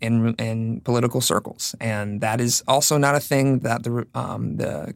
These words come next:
conservative wing of American politics owns. You see God talk in both, um, uh, the Democratic Party and in the Republican Party. I mean, arguably the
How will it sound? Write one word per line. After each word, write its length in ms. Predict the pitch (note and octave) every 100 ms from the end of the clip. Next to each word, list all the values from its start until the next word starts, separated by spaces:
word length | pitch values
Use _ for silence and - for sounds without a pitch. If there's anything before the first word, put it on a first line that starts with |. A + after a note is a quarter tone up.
| -
conservative 600 | - A#2 A#2+ A#2+ B2 A#2 - - -
wing 500 | B2 B2 A2 A2+ A2 -
of 140 | G#2+
American 360 | A2+ G#2 G2+ A2
politics 420 | G2 F#2+ G#2 -
owns. 340 | G#2 G#2 - -
You 80 | A2
see 320 | - A2+ A2 - -
God 300 | B2+ G#2+ A2
talk 380 | - G2+ - - - -
in 160 | A2+ A2
both, 360 | G#2 G#2 - -
um, 460 | A2+ A#2+ A#2+ - - - -
uh, 320 | - - - -
the 120 | -
Democratic 640 | - - B2+ B2+ B2 A#2+
Party 420 | - A2 G#2+ - -
and 380 | A2+ G#2+ A2 G2
in 260 | G#2+ G#2
the 80 | G#2+
Republican 460 | G#2+ A#2+ C3+ G#2 G2+
Party. 280 | G#2 A#2
I 40 | A#2
mean, 140 | A2
arguably 460 | A2 B2+ B2+ A#2+ A#2
the 180 | G#2